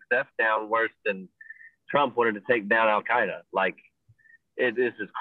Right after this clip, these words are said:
crazy, man. I mean, it, they do not like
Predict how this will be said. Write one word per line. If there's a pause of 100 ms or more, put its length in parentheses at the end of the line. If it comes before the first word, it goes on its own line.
crazy,
man. (140)
I
mean,
it,
they (420)
do
not
like